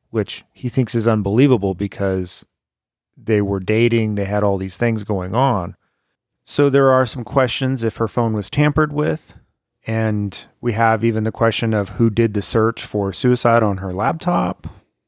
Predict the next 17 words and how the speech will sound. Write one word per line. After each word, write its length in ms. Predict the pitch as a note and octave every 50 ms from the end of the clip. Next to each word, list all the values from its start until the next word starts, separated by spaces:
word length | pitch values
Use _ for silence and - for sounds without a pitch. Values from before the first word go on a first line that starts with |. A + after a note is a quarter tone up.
| _ _
It's 140 | - - -
possible 640 | - - G#2 G#2 A2 A2 - C3 A#2+ C3 C3+ C#3 D3+
that 460 | D3+ D3+ D#3 D#3+ D#3 D3+ - - - _ _ _ _ _ _
somebody 500 | - - - - D3+ D#3 D#3 D#3 D#3+ D#3+
else 180 | E3+ F3 F3+ -
sent 240 | - - D3 B2+ A#2+
those 220 | - A#2+ A2+ G#2+ -
text 320 | - - A2 - - -
messages. 760 | A2 G2 F#2 - - - - - - - - - - - - _ _ _ _ _ _
Richie 380 | - F2+ F#2+ G#2 - - B2 B2
was 220 | B2 B2+ B2 A#2
right 260 | A#2+ B2+ B2+ B2 -
there. 400 | - D3 D#3 D3+ C#3+ D3 D3+ D#3 _ _ _ _ _ _ _ _ _ _ _ -
Maybe 260 | F#2+ F#2+ G2+ G#2 A#2
he 140 | A2+ C#3 D3+
sent 280 | D3 - G#2 F2 F2 -
them. 120 | -